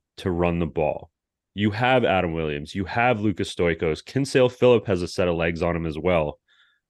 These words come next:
You have the ability to run the ball,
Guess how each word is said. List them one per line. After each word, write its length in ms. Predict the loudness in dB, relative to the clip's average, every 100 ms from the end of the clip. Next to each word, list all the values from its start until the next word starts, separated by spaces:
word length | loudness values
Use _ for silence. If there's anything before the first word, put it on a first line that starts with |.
| _
You 260 | -4 2 4
have 420 | 4 4 4 2 -10 _ _ _ -2
the 180 | 4
ability 460 | 4 6 6 6 4
to 80 | 2
run 180 | 0 -2
the 80 |
ball, 460 | -2 -2 -2 -4